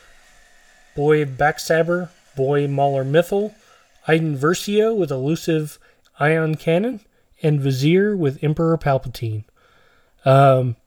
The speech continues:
yeah, I mean, Vader and the boys. Um, flavored taste. Obviously, Christopher did.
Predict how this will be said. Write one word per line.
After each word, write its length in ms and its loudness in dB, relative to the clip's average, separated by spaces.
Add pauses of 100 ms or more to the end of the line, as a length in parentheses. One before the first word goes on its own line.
(600)
yeah, 240 8 (160)
I 80 4
mean, 180 6
Vader 300 6
and 80 6
the 40 6
boys. 440 4 (480)
Um, 500 0 (540)
flavored 420 4
taste. 460 0 (520)
Obviously, 440 2
Christopher 460 0
did. 280 4